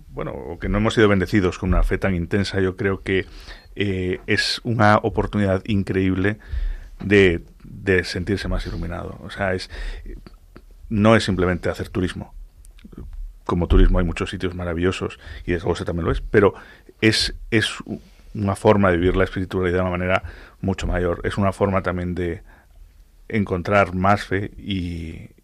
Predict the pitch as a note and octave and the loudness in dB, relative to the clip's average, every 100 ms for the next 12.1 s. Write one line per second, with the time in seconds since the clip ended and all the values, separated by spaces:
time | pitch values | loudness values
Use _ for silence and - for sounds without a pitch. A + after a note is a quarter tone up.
0 | _ A2 F#2+ F2 E2 F2 - - F#2+ F#2 | _ -10 -8 -8 -12 -16 -18 -8 -4 -4
1 | F#2 G#2 F#2 F#2 - G#2 - F#2 F2 G2 | -4 -4 -4 -4 -2 -2 -2 -8 -6 -2
2 | G2 G2+ F#2 F2+ - - - - - - | 0 2 6 6 4 -2 -14 -20 -20 0
3 | A2+ G#2 G#2+ G#2 G2 F#2 G2 G2 - F#2+ | 4 4 6 6 4 2 4 4 2 -2
4 | F2 - A#2 G2 F2+ F2+ G2+ G2 F#2 G2 | -2 0 0 0 0 -2 2 4 6 4
5 | F2+ E2+ E2 - F2 F2 - F#2+ F2 F2+ | 2 -2 -6 -8 -6 -6 -8 -10 -2 2
6 | - - - - - - A2+ G#2+ F#2+ F#2 | 4 2 -6 -14 -20 -6 0 0 0 0
7 | G2 G2 G2 G2 F#2+ - G2 G#2 G2+ - | 0 0 0 0 -2 -4 -2 2 0 0
8 | G2+ - - - F#2+ G#2+ A2 A#2 G#2+ - | -4 -4 -10 -4 -2 0 4 6 6 4
9 | F#2+ - - - - - G2+ - - - | -4 -6 -12 -18 -18 -8 -8 -8 -14 -20
10 | - - - - A2 A2 A2 A2+ G#2 G#2+ | -20 -20 -14 0 4 6 6 6 8 8
11 | G#2+ G2 F#2+ F#2+ - G#2 - G#2 G#2+ F#2+ | 8 6 6 4 4 2 0 -2 2 2